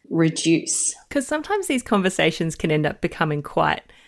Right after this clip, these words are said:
Speaker 2: adversarial and people kind of get pushed into their corners. It can almost compound their, their beliefs.
Speaker 1: It's so important that, that you don't descend into a game of scientific ping pong with people. So if they are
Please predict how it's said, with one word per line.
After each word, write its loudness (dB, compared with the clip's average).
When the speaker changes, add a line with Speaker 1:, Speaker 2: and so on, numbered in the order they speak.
Speaker 2:
adversarial 4
and 2
people 2
kind 2
of 2
get -2
pushed -2
into -2
their 0
corners. 0
It -4
can 4
almost 2
compound 0
their, 4
their 2
beliefs. 0
Speaker 1:
It's 2
so 4
important 4
that, 0
that 2
you 4
don't 2
descend 2
into 4
a 4
game 4
of 2
scientific 0
ping 4
pong 4
with 0
people. -6
So 0
if 0
they 4
are 4